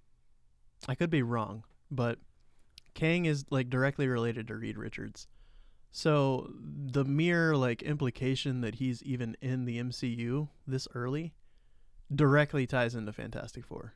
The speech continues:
Like, th-, there's no other, like, spot-on thing than that to me. Like, just having him there automatically is, like, bang, Fantastic Four.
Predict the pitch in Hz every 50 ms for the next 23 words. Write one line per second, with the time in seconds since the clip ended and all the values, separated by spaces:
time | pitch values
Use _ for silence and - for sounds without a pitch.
0 | - - - 127 123 120 117 123 127 139 151 143 131 151 156 160 143 127 131 123
1 | 127 139 143 147 143 139 123 127 127 127 127 120 117 110 110 110 113 110 110 110
2 | - - - - - 147 143 135 135 131 123 123 120 117 123 123 120 - 131 123
3 | 110 104 95 - - - _ - - 131 123 117 113 113 110 110 - 60 - -
4 | - - - - - - - - - - 127 117 113 - - - - - - -
5 | - - - - - - - - - - - - - 127 123 120 - - - _
6 | - - - - - - - - - - - - - - - 143 160 156 - -
7 | 160 156 160 160 156 151 147 147 139 135 127 135 135 117 107 104 - - - -
8 | - 143 143 147 143 135 131 131 131 123 120 110 - 113 110 107 110 - - -
9 | - - - - 127 120 117 120 113 113 107 104 - - - - - - - -
10 | - - 131 123 120 113 107 110 - - - - 131 120 - 131 120 - - 117
11 | - - 110 110 -